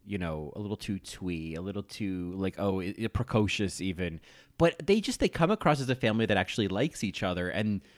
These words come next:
that doesn't really happen in these movies. Typically, there's always, like, feuding between the siblings, or the teenage girl character is mortified by her parents. And I liked that in this,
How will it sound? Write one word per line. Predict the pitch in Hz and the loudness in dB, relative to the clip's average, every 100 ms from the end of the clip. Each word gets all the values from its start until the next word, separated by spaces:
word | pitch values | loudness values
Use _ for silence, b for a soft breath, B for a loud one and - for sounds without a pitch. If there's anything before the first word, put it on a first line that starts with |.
| b b _ _ _ _ _ - | b b _ _ _ _ _ -8
that | 143 180 - | -2 0 0
doesn't | 226 339 175 | -4 -4 -2
really | 175 151 | 0 0
happen | 113 - - - 107 | -2 -4 0 4 4
in | 98 | 4
these | 98 90 | 2 2
movies. | 98 131 110 - | 4 4 4 0
Typically, | - 151 185 165 131 | 0 0 0 2 2
there's | 117 107 | 4 4
always, | 113 113 113 | 4 4 0
like, | 107 - | -4 -6
feuding | - 110 117 117 117 | -6 2 4 4 2
between | 110 127 107 | 2 2 2
the | |
siblings, | 104 - 175 160 151 143 135 120 | 2 4 4 6 4 4 0 -2
or | 120 104 98 92 87 B B B | 0 2 4 2 0 B B B
the | 107 | -6
teenage | - 143 131 120 101 - | 4 6 8 6 4 6
girl | 123 117 | 6 8
character | 127 117 113 - 113 | 6 4 4 2 2
is | 104 90 | 2 2
mortified | 95 101 107 117 107 92 | 0 2 0 2 0 2
by | 87 | 0
her | 87 | -2
parents. | 87 117 120 117 117 113 - | -2 -2 0 0 -2 -4 -6
And | 131 143 | -2 2
I | 156 | 2
liked | 151 156 196 - - | 2 2 2 0 0
that | 175 | 0
in | - 143 131 | 2 2 2
this, | 156 147 - | 2 2 -2